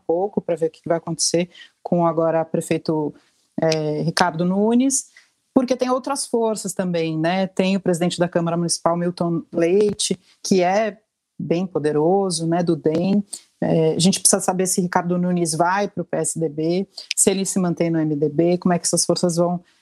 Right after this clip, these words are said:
é, se reorganizar. Há aí um, um certo medo de que ele troque secretarias e tal, mas ele tem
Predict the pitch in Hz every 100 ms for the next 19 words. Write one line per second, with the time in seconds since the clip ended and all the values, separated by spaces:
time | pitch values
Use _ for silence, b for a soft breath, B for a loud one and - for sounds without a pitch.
0 | b 165 160 - - 185 190 185 190 185
1 | 196 202 175 151 147 - 196 208 202 214
2 | 220 - 202 - 170 175 170 175 175 196
3 | 226 214 190 185 175 170 165 165 - 185
4 | - 170 175 - 170 165 151 170 208 220
5 | 202 170 156 180 190 202 208 202 - 202
6 | 214